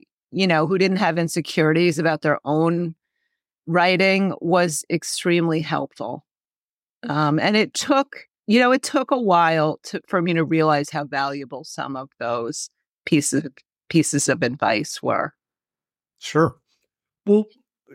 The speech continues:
Speaker 2: you talked about this, uh, kind of Buddhist, kind of meditative state. I can't
Speaker 1: Mm-hmm.
Speaker 2: remember, I, I can't pronounce or remember the word that you used, but I wondered, um, you know, how did that impact you when you were working on the novel?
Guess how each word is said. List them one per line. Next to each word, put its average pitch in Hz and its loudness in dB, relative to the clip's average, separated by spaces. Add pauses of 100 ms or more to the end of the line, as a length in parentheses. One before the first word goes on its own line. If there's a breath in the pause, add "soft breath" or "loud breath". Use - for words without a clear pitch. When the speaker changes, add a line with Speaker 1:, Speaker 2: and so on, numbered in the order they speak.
Speaker 2:
you 185 0
talked 226 -2
about 185 2
this, - -2
uh, 123 -6 (120)
kind 151 2
of 117 -2
Buddhist, 139 2
kind 139 -2
of 117 2
meditative 123 2
state. 123 0
I 120 2
can't 123 2
Speaker 1:
Mm-hmm. 135 2
Speaker 2:
remember, 123 2 (280)
I, 151 0
I 127 2
can't 131 0
pronounce 123 0
or 113 2
remember 113 0
the 113 -4
word 117 -2
that 135 -4
you 113 -8
used, 131 -2 (440 soft breath)
but 139 6
I 131 6
wondered, 170 4
um, 127 2 (680 soft breath)
you 202 2
know, 143 4 (100)
how 156 0
did 220 2
that 196 2
impact 175 0
you 160 0
when 135 0
you 135 -2
were 120 0
working 131 2
on 123 4
the 117 2
novel? 117 0